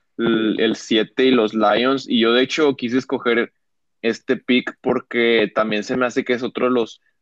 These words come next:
puntos de inflación. Eh, vimos con los, el trade que hicieron, eh, con Matthew Stafford más temprano en la off-season los Lions y, y creo que es bastante obvio que están en, en reconstrucción, en un proceso de reconstrucción.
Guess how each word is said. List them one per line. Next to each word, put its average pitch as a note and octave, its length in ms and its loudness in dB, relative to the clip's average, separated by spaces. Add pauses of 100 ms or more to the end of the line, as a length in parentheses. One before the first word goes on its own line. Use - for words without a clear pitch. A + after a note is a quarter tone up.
(120)
puntos A2+ 480 -2
de A#2+ 300 2
inflación. A2 1000 -4 (240)
Eh, G2 400 2
vimos A2+ 440 0
con C3 180 0
los, - 380 -4
el A2 200 -4
trade A2+ 220 -2
que B2+ 140 -2
hicieron, A#2 680 -2 (220)
eh, G#2 260 2
con A2+ 160 0
Matthew A2 320 0
Stafford A#2+ 600 0 (380)
más A2 220 -4
temprano A#2 480 -2
en A#2+ 120 0
la G2+ 140 4
off-season A2+ 560 -4
los A2 180 -4
Lions A2 480 -2
y, G#2 440 0
y G2 60 -4
creo A2 160 0
que - 80 -6
es A#2 60 -4
bastante A2+ 420 -4
obvio A2 220 0
que - 80 -20
están G#2+ 200 -4
en, A2 200 -8 (380)
en G#2+ 200 -2
reconstrucción, A2+ 1000 -2
en A#2 120 -2
un A2+ 100 -4
proceso B2 380 -4
de B2 80 2
reconstrucción. A2 960 -4